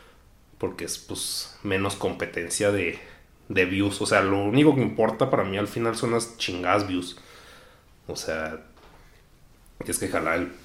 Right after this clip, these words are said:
mayor cantidad de gente a tu, a tu cosa que estás creando. Pero entre más cosas nuevas se crean, pues te quitan views. Chance esos güeyes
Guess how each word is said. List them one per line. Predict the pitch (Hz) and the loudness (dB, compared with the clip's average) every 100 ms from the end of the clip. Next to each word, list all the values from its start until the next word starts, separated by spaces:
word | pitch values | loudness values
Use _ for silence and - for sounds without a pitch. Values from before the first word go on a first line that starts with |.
| - | -4
mayor | 101 90 85 85 82 | 2 2 2 -2 -2
cantidad | 107 98 101 85 | -2 0 4 4
de | |
gente | 87 101 95 101 | 4 0 0 0
a | 92 | 0
tu, | 95 82 - - - - - - - - | -2 -4 -8 -20 -20 -20 -20 -20 -20 -12
a | - | -12
tu | - 92 | -10 -6
cosa | - 95 107 - | -2 2 2 0
que | |
estás | 101 - 80 | -4 -2 -4
creando. | - 98 98 110 110 - - - - - - - - - - - | 0 4 4 4 0 -6 -20 -20 -20 -20 -20 -20 -20 -20 -20 -6
Pero | - 90 | 0 2
entre | 85 85 90 | 0 -2 -2
más | 90 95 | 0 0
cosas | - 107 120 | 2 2 4
nuevas | 117 120 120 110 | 6 6 6 6
se | 101 | 2
crean, | 120 123 113 - - | 6 6 6 0 -10
pues | - | -10
te | 98 | -6
quitan | - 95 98 98 | -4 -2 -2 0
views. | 101 104 - - - - - - - - | 0 -2 -8 -16 -20 -20 -20 -20 -20 -4
Chance | - 101 117 | 2 4 4
esos | 107 117 | 2 2
güeyes | 110 110 104 104 101 - - | 4 4 4 4 2 -4 -10